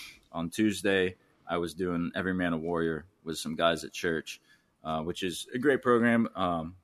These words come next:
for, for some folks. Some folks don't like it too much, but, um, it was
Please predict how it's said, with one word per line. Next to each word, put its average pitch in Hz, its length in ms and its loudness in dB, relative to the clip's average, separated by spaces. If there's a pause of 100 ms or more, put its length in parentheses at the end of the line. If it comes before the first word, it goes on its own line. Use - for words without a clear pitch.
(220)
for, 98 360 0
for 107 120 -8
some 107 220 0
folks. 95 300 0
Some 90 120 -6
folks - 340 -4 (200)
don't 87 160 -2
like 85 160 0
it - 100 -16
too 90 120 -6
much, - 380 -4
but, 78 260 -2 (120)
um, 76 380 -10
it 98 80 -2
was 85 220 -2